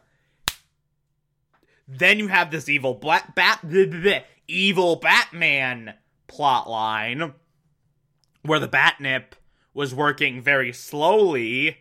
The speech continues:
it turns out. And then Batman just slowly becomes evil. He kicks everyone out of Wayne Manor. He fires Alfred. That becomes important later.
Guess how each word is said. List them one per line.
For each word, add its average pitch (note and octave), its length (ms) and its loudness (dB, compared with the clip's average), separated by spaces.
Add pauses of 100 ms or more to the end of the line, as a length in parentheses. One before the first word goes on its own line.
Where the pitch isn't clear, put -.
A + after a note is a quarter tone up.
(140)
it A#2 200 -10
turns A#2+ 400 -6
out. A#2 560 -4 (920)
And C#3 140 -6
then C#3+ 140 -2
Batman C#3 440 2
just C3 200 -10
slowly A#2+ 400 -8
becomes A#2 380 -12
evil. D#3+ 540 -4 (680)
He D#3 280 -8
kicks - 720 -4 (680)
everyone G#3 920 2
out D#3+ 180 4
of D3+ 240 -6
Wayne D3+ 380 0
Manor. E3+ 380 2
He C#3 180 -10
fires E3 760 0
Alfred. D#3+ 540 0
That C3+ 200 2
becomes C3+ 300 -8
important C3+ 460 -4
later. D#3 460 2